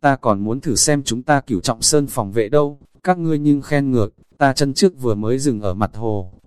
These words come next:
các ngươi một đám, đã có thể chạy ra tới, ta cũng không biết nói, chính mình khi nào như vậy chịu đãi thấy. Này nơi nào là chúng ta công lao a,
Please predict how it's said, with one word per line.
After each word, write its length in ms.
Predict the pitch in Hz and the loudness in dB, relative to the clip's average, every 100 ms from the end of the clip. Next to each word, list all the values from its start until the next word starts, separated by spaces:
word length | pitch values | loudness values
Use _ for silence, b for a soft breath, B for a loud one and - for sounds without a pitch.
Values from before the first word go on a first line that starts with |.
| - | -2
các 140 | 185 | -2
ngươi 200 | 170 160 | 0 -2
một 220 | 139 104 | -2 -2
đám, 320 | 101 95 127 160 _ _ | 0 0 -2 -10 _ _
đã 160 | 127 | -6
có 160 | 131 123 | -4 -4
thể 180 | 156 101 | 0 0
chạy 220 | - 107 | 0 0
ra 200 | 113 127 | 2 0
tới, 340 | - 117 135 143 _ - | 2 0 0 -6 _ 0
ta 160 | 139 | 0
cũng 180 | 131 135 | 0 -6
không 240 | 131 151 143 | -8 -4 4
biết 180 | 190 | 4
nói, 380 | 135 113 107 147 - _ | 4 0 0 -2 -10 _
chính 260 | - 120 151 | -8 -6 -2
mình 160 | 139 98 | -2 -2
khi 200 | - 139 | -2 0
nào 220 | 120 101 | 0 0
như 180 | 135 160 | 2 4
vậy 220 | 147 127 | 4 4
chịu 220 | - 113 | 2 2
đãi 180 | 120 139 | 2 0
thấy. 340 | - 104 143 - _ _ _ _ _ - | 2 2 0 -10 _ _ _ _ _ -2
Này 220 | 110 98 | 0 0
nơi 220 | 123 139 | 0 0
nào 220 | 127 104 | 2 0
là 180 | 101 95 | 0 -2
chúng 180 | - 120 | -4 -2
ta 180 | 151 139 | 0 0
công 220 | 151 147 | -2 0
lao 260 | 143 147 | 2 2
a, 280 | 147 135 139 | 0 -2 -4